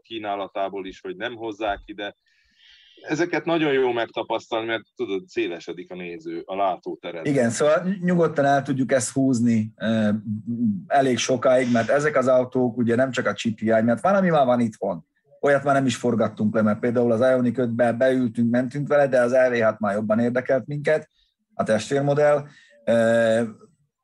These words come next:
Speaker 2: amik már vannak itthon, ami meg nincs, az meg egy jó darabig nem lesz sajnos, mert ugye a magyar piac az a kvóta vége
Speaker 1: Igen.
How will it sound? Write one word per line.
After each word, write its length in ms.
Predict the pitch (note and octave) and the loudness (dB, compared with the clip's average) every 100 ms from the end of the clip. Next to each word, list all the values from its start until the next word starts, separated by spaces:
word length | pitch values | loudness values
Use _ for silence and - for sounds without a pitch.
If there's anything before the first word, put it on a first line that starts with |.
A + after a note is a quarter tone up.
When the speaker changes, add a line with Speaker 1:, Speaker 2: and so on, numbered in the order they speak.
| _ | _
Speaker 2:
amik 320 | - C#3 D3 C#3 | 0 2 2 2
már 160 | B2+ | 2
vannak 320 | A2+ A2+ C3 | 2 2 0
itthon, 220 | E3 E3 D#3+ | 0 -2 2
ami 200 | D#3+ G3+ | 2 4
meg 220 | F3+ B2+ | 2 2
nincs, 260 | C#3 D3 D#3+ | 0 0 0
az 80 | |
meg 140 | C#3+ C#3 | 0 0
egy 100 | C3 | 2
jó 180 | E3 D#3+ | 2 2
darabig 360 | C#3+ A#2+ A#2+ | 2 2 2
nem 180 | A#2 A2+ | 2 2
lesz 120 | A2 | 2
sajnos, 420 | - G#2+ G#2+ A2+ - | 2 2 2 0 -2
mert 140 | A2+ | 0
ugye 140 | A2+ | 2
a 40 | A2 | 2
magyar 300 | A#2+ A#2+ A2 | 2 0 0
piac 260 | A#2+ A2 | -2 -4
az 60 | A2+ | -4
a 100 | G#2+ | -4
kvóta 400 | B2 B2 A#2 G#2 G#2 | -2 -2 -2 -4 -2
vége 320 | A2+ A2+ G#2+ | -2 0 -2
Speaker 1:
Igen. 180 | F#2 | -4